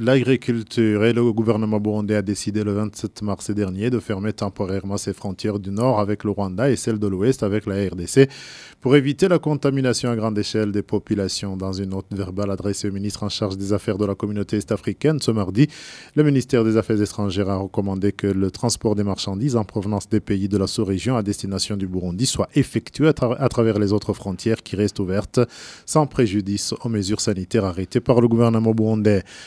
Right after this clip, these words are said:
Toutefois, le gouvernement a tout, a autorisé exceptionnellement l'entrée des camions des marchandises en importation et, et déclarées pour destination le Burundi avant la fermeture des frontières du nord et de l'ouest. Il en est de même pour les camions en transit via le Burundi qui sont dans les mêmes conditions.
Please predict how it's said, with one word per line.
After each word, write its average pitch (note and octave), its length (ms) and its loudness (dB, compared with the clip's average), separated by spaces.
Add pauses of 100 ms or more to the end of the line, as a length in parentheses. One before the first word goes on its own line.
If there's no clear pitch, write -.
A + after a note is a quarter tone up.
(180)
Toutefois, A2 540 2
le A2 100 0
gouvernement G#2+ 760 0
a G2+ 260 0 (120)
tout, A2 140 -6 (100)
a A2+ 220 2
autorisé A2+ 760 4
exceptionnellement A#2+ 840 2
l'entrée G#2 280 0
des G2+ 120 0
camions G2+ 280 -4
des A2+ 120 0
marchandises F#2+ 500 -2
en G2 100 2
importation F2+ 680 -4
et, A#2+ 160 2 (160)
et C3+ 100 4
déclarées A2+ 440 2
pour A2 200 0
destination G#2 600 -2
le F#2+ 80 0
Burundi A2+ 420 2 (500)
avant A#2 240 4
la D3+ 120 4
fermeture A#2+ 500 2
des A2 80 4
frontières G2+ 460 -2
du G2+ 140 0
nord G2 260 -2
et F#2 40 -2
de F#2+ 120 -2
l'ouest. E2 440 -6
Il F#2 120 -4
en G2 100 -4
est G2+ 80 -2
de G#2+ 80 -2
même G2+ 240 -2
pour G2+ 220 -2
les F#2+ 100 0
camions G#2 320 -4
en F2+ 100 -4
transit F#2+ 520 -6
via F#2+ 320 -2
le A2+ 100 4
Burundi F#2 520 -2
qui F#2 160 -8
sont C#3 200 -2
dans B2+ 160 0
les A2+ 80 -2
mêmes G#2 160 -4
conditions. G2 540 -2